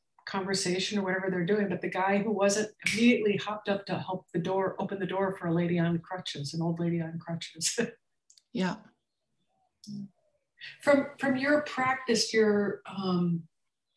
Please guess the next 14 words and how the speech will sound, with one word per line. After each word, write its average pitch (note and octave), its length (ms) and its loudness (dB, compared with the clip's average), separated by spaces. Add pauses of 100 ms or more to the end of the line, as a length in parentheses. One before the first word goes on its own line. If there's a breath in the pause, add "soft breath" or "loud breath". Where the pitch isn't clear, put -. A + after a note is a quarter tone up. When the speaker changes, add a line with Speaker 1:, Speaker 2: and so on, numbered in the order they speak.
(840)
Speaker 1:
meditation A3 600 0
practice, F3+ 460 -4
how A3 140 -4
do A3+ 100 0
you A#3+ 140 4
see E3+ 260 -2
thought D#3 360 -6
and E3+ 80 -6
getting D#3+ 240 -6
caught D#3+ 280 -8
up D3 160 -8
in E3 60 -20
it? - 60 -20 (680)
Speaker 2:
Yeah. F#3+ 440 4